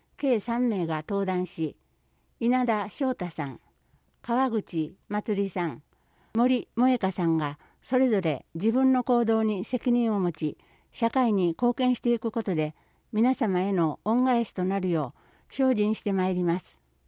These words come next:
この瞬間がいかに幸せなことかを自覚し、二十歳という新たなスタート地点から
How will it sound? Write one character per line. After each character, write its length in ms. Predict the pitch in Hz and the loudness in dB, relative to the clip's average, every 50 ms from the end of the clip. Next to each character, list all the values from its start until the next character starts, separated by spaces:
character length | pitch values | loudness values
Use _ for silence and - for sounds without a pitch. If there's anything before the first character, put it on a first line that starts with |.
| _ _ _ _ _ _ _ _ _ _ _ _ - | _ _ _ _ _ _ _ _ _ _ _ _ -4
こ 80 | - 254 | 0 2
の 120 | 247 262 | 2 2
瞬 240 | - - 233 240 240 | 2 0 0 0 2
間 220 | 226 220 214 208 | 0 0 0 0
が 200 | 202 196 185 - _ - | -2 -2 -4 -4 _ -12
い 80 | - | -8
か 160 | - - 240 | -2 0 0
に 120 | 240 226 196 | 2 0 0
幸 300 | - - 226 240 247 247 | 0 0 0 0 0 0
せ 120 | - 262 | 0 -2
な 140 | 240 220 196 | -2 -2 -2
こ 120 | - 202 | -4 -4
と 100 | 196 214 | -4 -4
か 200 | - - 185 165 | -4 -2 -2 -2
を 100 | 160 143 - | -2 -2 -4
自 140 | 160 - 202 | -8 -8 -4
覚 280 | - 202 196 - 214 | -2 -2 -2 -2 -6
し、 280 | - - 190 180 156 - _ _ _ _ _ _ _ _ - | -8 -4 -4 -4 -4 -4 _ _ _ _ _ _ _ _ -12
二 100 | - - | -6 -2
十 140 | - 254 | -2 -2
歳 120 | 247 - - | -2 -4 -4
と 140 | - 214 202 | -2 0 0
い 140 | 190 190 | 0 0
う 140 | 185 180 - _ | -2 -2 -4 _
新 200 | - 214 233 254 | -2 0 0 0
た 140 | 247 - 214 | 0 0 0
な 200 | 180 170 147 - | 0 0 -2 -4
ス 100 | - - | -8 -6
タ 160 | - 254 247 | -2 -2 -2
ー 40 | 247 | 0
ト 140 | - - 233 | -2 -2 -4
地 120 | - - | -4 -6
点 200 | - 233 208 175 | -4 -2 0 0
か 140 | 165 - 170 | 0 -2 -2
ら 180 | 160 151 143 | -4 -4 -6